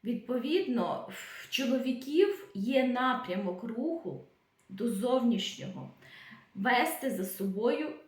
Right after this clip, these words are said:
свою жінку, вести за собою свою сім'ю. Отож, бо, чоловіки,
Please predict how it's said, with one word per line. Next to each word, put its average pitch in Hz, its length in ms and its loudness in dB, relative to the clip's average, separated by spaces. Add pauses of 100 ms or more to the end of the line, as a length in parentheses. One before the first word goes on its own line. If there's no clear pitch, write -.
(140)
свою 233 460 -4
жінку, 190 520 -4
вести 190 440 -2
за 240 80 -6
собою 233 480 -2
свою 196 340 -6
сім'ю. 196 500 -4 (680)
Отож, 277 340 0
бо, 233 140 -2
чоловіки, 233 1000 0